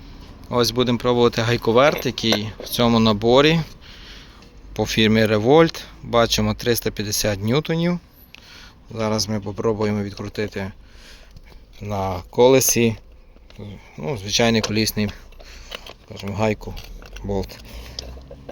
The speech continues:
Всім цікаво, чи він на це здатний, бо тому що для,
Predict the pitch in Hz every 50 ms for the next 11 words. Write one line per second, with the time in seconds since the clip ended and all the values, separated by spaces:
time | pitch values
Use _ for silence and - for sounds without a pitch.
0 | - - - - - - - - - - - - - - - 131 131 117 - 127
1 | - 143 147 160 151 139 117 - 123 117 123 127 120 113 107 - 113 104 95 101
2 | 90 87 - - 90 95 101 92 - 110 113 117 - - 110 110 110 107 107 104
3 | - - - - - - - - - - - - - - 110 110 117